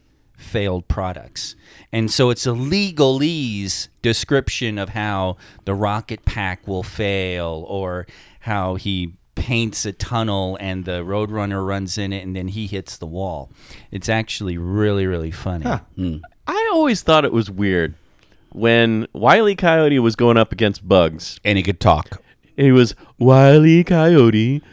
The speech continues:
Speaker 4: super
Speaker 3: Super
Speaker 4: genius.
Speaker 3: genius.
Speaker 4: Yet in the Roadrunner ones, he never spoke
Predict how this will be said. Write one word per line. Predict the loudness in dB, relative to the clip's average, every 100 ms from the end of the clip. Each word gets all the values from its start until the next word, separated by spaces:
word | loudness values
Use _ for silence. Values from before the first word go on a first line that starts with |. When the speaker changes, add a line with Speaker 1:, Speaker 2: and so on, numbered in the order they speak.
| -10
Speaker 4:
super | -6 2 8 10 12
Speaker 3:
Super | 10 10 10 10 8
Speaker 4:
genius. | 6 8 10 10 8 8 6 2 -2
Speaker 3:
genius. | -12 -16 -20 _ _
Speaker 4:
Yet | 4 6 8
in | 6 4
the | 4 4 4 2 -4 _ 4
Roadrunner | 8 10 10 6 6
ones, | 4 2 -2 -8 -18 _ _
he | -4 2
never | 4 6
spoke | 4 6 6 6